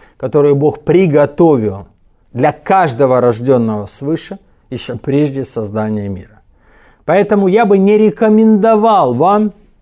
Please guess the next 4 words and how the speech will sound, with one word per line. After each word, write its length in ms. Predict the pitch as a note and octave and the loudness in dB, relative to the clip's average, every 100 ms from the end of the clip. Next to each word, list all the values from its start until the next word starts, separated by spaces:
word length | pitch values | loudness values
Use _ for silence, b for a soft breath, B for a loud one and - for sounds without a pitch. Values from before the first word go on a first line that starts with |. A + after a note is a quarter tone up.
| _ _ _ | _ _ _
создавать 680 | - E3 D3 E3 E3+ D#3+ - | -8 -4 -2 0 0 0 -6
конфликты 880 | - F3 E3+ - F#3 - - A2+ G#2 | -6 -6 -6 -2 -2 -2 -8 -8 -6
вокруг 560 | A#2+ - C#3 A#2 - _ _ _ _ _ _ _ | -6 -4 -4 -4 -10 _ _ _ _ _ _ _
благодати, 1200 | A#2+ C3 F3 F3 C3+ D3+ C#3 F3 A#3 - - F2 | -6 0 2 2 0 0 0 0 0 -2 -6 -18